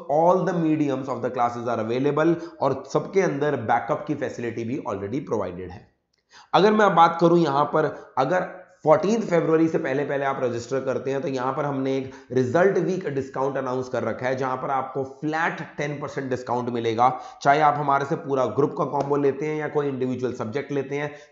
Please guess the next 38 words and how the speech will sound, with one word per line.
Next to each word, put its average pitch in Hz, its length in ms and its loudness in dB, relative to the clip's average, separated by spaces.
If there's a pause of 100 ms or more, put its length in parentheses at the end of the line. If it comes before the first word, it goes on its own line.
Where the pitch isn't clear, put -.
(120)
सबके - 320 0
ऊपर 147 260 -4
flat 117 460 -8 (180)
ten 131 160 -4
percent 127 340 -6
discount 117 440 -6
है। 139 380 -8
But 135 100 0
ये 143 120 0
एक - 120 -4
limited 160 440 0
period 160 220 0
डिस्काउंट 143 420 -2
है 180 80 2
जो 170 100 0
कि 151 120 -6
फोर्टीन्थ 156 540 -2
फेब 131 320 -6
तक 135 120 -6
आपको 117 240 -6
available 98 380 -6
रहेगा। 85 460 -14 (460)
अगर 196 180 8
आप 196 140 6
एक 190 120 -2
ऐसे 165 220 -2
स्टूडेंट 175 360 2
हैं 185 100 2
जिसने 175 300 -2
three 180 260 -2
hundred 175 360 2
plus 160 140 -2
score 156 240 0
करे 139 200 -4
हैं 139 120 -4
सीए 135 200 -4
फाउंडेशन 123 480 -6
में, 156 240 -4